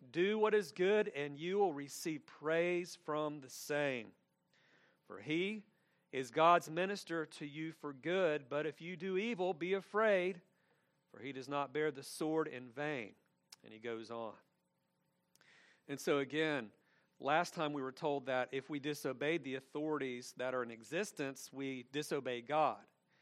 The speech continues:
We disobey the ordinance of God, and we put ourselves in danger of being judged by God himself. And that's there at the end of verse two. He will, God will bring judgment upon them.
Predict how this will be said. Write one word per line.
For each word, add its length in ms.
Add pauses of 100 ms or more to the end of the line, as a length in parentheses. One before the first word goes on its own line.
(340)
We 80
disobey 480
the 160
ordinance 580
of 120
God, 260
and 100
we 60
put 240
ourselves 440
in 140
danger 500
of 140
being 300
judged 640
by 180
God 460 (380)
himself. 760 (560)
And 160
that's 240
there 180
at 100
the 140
end 140
of 100
verse 300
two. 460
He 140
will, 440
God 420
will 180
bring 400
judgment 580 (520)
upon 440
them. 180